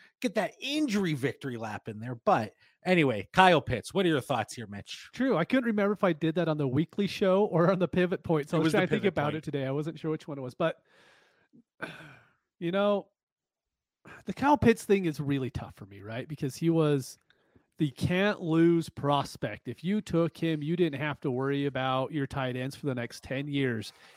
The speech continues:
Speaker 2: He's always gonna hold value. And no matter what happens, he's gonna be amazing.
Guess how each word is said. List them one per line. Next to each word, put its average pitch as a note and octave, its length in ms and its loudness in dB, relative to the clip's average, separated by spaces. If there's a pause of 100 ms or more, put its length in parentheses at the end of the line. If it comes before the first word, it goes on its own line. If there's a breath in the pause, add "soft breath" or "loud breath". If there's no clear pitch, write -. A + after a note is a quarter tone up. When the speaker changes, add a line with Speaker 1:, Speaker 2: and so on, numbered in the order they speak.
Speaker 2:
He's D3+ 200 2
always F3+ 560 10
gonna D#3 220 6
hold C#3+ 260 6
value. C3+ 340 2
And B2 80 -4
no B2+ 80 -2
matter E3 280 2
what E3 240 0
happens, C#3+ 480 -8
he's C#3+ 400 -8
gonna D3+ 260 -2
be C#3+ 180 2
amazing. C3+ 520 -2